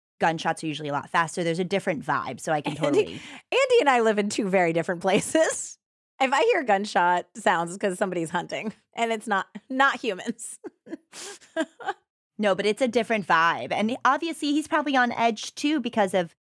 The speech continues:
Speaker 2: Well, he was sleeping at this point 'cause it was eleven ten and
Speaker 1: But just in general, like, I would
Speaker 2: Yeah.
Speaker 1: always be thinking, like, if I was dating someone who had been through something like this, that would be on my mind all the time. And if he's a nice guy who actually cares about her,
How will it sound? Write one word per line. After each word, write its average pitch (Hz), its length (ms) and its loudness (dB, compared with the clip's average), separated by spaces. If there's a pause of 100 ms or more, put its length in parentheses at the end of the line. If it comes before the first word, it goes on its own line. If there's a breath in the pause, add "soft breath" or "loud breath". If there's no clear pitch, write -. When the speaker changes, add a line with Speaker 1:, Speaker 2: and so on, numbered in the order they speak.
(120)
Speaker 2:
Well, 262 280 2
he 339 240 0
was 359 180 0
sleeping 233 720 -2
at 180 180 -2
this 170 180 0
point 165 280 -6
'cause 208 100 -6
it 208 40 0
was 196 100 -2
eleven 208 320 2
ten 180 560 0
and 190 300 0
Speaker 1:
But 240 120 2
just - 220 2
in 240 140 4
general, 185 640 0
like, 185 320 0
I 208 180 6
would 220 120 4
Speaker 2:
Yeah. - 60 0
Speaker 1:
always 247 340 2
be 190 100 0
thinking, 170 340 -4
like, 156 140 -4
if 165 120 -6
I 170 100 4
was 175 140 -2
dating 160 340 -2
someone 156 340 -2
who 156 140 -6
had 147 160 -4
been 151 160 -4
through 160 180 -4
something 156 260 -6
like 151 180 -6
this, 156 140 -4
that 165 160 0
would 170 120 -8
be 156 120 -2
on 151 140 -4
my 151 140 -6
mind 147 380 -4 (120)
all 160 280 0
the 151 120 -12
time. 151 320 -4
And 143 100 -10
if 160 60 -12
he's 170 180 -4
a 160 40 -2
nice 156 260 -4
guy 156 220 0
who 156 120 -6
actually 156 280 -2
cares 151 300 -4
about 226 280 2
her, 269 260 -4